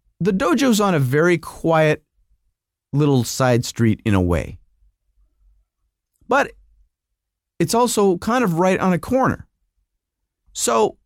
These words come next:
cars are coming around the corner, or they're coming around the corner, and then there's an entrance to a parking lot on the other side of the street. So are they coming? Are they gonna turn left into the parking lot? Are they gonna turn right onto the other street? Are they crossing the street? Are people crossing the street? People are forgetting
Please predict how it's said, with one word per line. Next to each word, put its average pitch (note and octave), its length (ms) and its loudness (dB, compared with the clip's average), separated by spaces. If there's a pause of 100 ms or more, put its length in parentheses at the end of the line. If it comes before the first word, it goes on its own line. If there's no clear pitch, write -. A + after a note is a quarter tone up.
(120)
cars A#3 420 2 (160)
are E3+ 140 2
coming F#3 460 0 (100)
around E3 360 2
the F#3+ 80 2
corner, B2 480 0 (380)
or F3+ 120 0
they're F3+ 80 0
coming G3+ 240 0
around G#3 180 2
the G#3+ 80 -2
corner, G3 260 0
and F3+ 180 2
then F#3 100 2
there's F3+ 180 2
an F3 80 -2
entrance G3 260 -2
to F#3+ 100 -2
a F#3 60 -2
parking G#3+ 380 0
lot D#3 180 0
on D#3 120 2
the D3+ 100 0
other F#3 220 0
side F3 180 0
of D#3+ 60 0
the D3+ 60 -6
street. C4+ 220 -2
So A#3 160 -2 (340)
are F3+ 120 0
they F3 100 0
coming? A#3 340 0
Are F3 100 2
they C#3+ 80 2
gonna C3+ 160 2
turn C#3 260 0
left A#3 280 0
into C3 220 0
the B2+ 120 0
parking A3+ 340 0
lot? G#3 140 2
Are D3+ 40 2
they C3+ 80 2
gonna B2+ 160 2
turn D3 240 0
right F#3 240 2
onto C#3+ 220 2
the B2 120 2
other A#2+ 180 2
street? A3 360 -2
Are C3 100 0
they C3+ 100 0
crossing G3+ 380 0
the G3 60 2
street? F#3 220 -4
Are F3+ 40 -6
people G3+ 220 -2
crossing G3 240 0
the F3+ 60 2
street? F3 260 -2
People F#3+ 200 -2
are E3+ 40 2
forgetting F#3+ 640 0